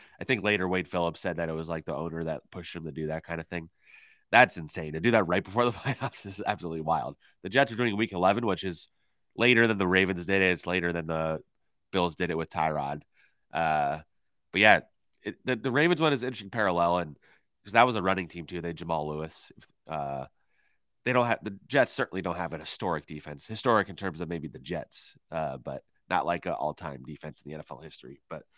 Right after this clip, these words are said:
yeah, it's, uh, I mean, this is gonna be something we look back on, and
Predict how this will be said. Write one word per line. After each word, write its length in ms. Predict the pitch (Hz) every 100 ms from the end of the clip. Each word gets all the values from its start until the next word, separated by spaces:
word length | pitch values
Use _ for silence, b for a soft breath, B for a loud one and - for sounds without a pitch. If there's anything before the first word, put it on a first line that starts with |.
| b b b
yeah, 180 | - 143
it's, 180 | 117 -
uh, 360 | 147 143 139
I 1300 | 117 _ _ _ _ _ _ _ _ - _ _ _
mean, 120 | 110 123
this 120 | 120
is 60 |
gonna 100 | 117
be 60 | 123
something 260 | - 120 117
we 140 | 123
look 180 | 113 -
back 260 | 117 123
on, 220 | 95 92 90
and 260 | 92 95